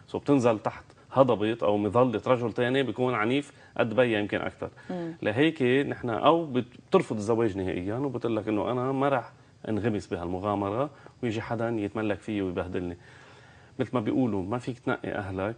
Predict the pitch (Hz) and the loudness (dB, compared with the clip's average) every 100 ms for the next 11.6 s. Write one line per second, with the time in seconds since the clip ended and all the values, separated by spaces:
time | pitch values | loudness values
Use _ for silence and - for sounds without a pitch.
0 | - 101 127 - 117 98 101 123 - 127 | -10 -4 -4 0 0 0 -4 -8 -6 -6
1 | - 120 101 101 110 101 110 - 85 - | -4 -4 -4 -6 -4 -2 -4 -6 -14 -16
2 | - - - - - - - - 98 90 | -20 -20 -20 -20 -20 -20 -16 -6 -6 -6
3 | 90 101 104 139 175 - - 170 185 175 | -4 -2 0 0 0 0 0 -2 -2 -2
4 | 160 151 156 - 165 - 101 87 131 127 | -2 -2 -4 -6 -12 -8 -6 0 2 4
5 | 113 110 110 101 87 101 135 - 90 - | 4 2 2 0 -2 -2 -4 -4 -6 -4
6 | 90 92 123 - - - - - - - | -4 -6 -6 -10 -20 -20 -20 -20 -18 -10
7 | 113 113 113 113 104 92 127 120 87 85 | -6 -2 -2 -4 -6 -6 -2 -2 -2 -6
8 | 85 85 85 85 - - - - - - | -6 -8 -8 -10 -12 -20 -20 -20 -20 -20
9 | - - - - - 92 - - - 104 | -20 -20 -20 -20 -14 -12 -12 -10 -4 -2
10 | 95 104 98 - 113 - 113 107 - 110 | -2 -2 -4 -6 -4 -6 -6 -10 -8 -6
11 | 117 135 131 120 120 127 | -6 -8 -8 -8 -6 -8